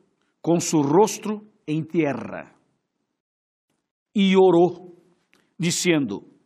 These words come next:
"Padre mío, si es posible, pasa de mí esta copa."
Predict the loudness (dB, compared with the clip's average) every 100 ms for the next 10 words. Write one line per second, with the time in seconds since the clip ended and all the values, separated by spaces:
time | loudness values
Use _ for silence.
0 | _ 2 4 4 -2 -4 -4 -6 -6 -8
1 | -12 _ _ _ _ _ _ _ _ _
2 | _ _ _ _ _ _ _ _ _ _
3 | _ _ -12 -6 0 2 2 -2 -6 0
4 | 0 0 -6 -4 -4 -6 -10 -18 _ _
5 | _ _ _ _ _ _ _ 4 4 2
6 | -2 -2 0 0 0 0 -2 -2 -8 -10
7 | -10 -14 -14 -8 -10 -10 -18 -20 -20